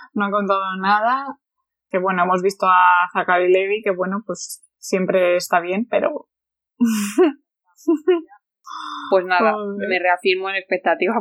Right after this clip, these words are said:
Speaker 2: puestas en The Batman. El
Speaker 1: Volvemos a flipar otra vez con los cosplays de la gente. De verdad, yo fan, pero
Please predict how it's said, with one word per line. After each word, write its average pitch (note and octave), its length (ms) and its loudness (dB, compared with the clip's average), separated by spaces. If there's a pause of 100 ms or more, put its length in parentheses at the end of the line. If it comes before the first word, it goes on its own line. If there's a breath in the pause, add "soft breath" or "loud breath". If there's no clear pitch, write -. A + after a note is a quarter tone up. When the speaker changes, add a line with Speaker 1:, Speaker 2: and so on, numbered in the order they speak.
Speaker 2:
puestas A3+ 380 0
en G3 140 -2
The F3+ 100 4
Batman. D#3+ 560 -2
El E3 200 -18
Speaker 1:
Volvemos G3 500 -4
a G#3 100 -10
flipar F#3 300 2
otra F#3+ 200 0
vez G3 240 -8
con F#3+ 140 -12 (220)
los F#3+ 120 -4
cosplays G3 460 -2
de F#3 80 2
la F#3 160 2
gente. G3 460 -4
De E3+ 200 -8
verdad, E3 400 -4
yo F3 380 -14
fan, F#3+ 360 -2 (100)
pero F3 340 -10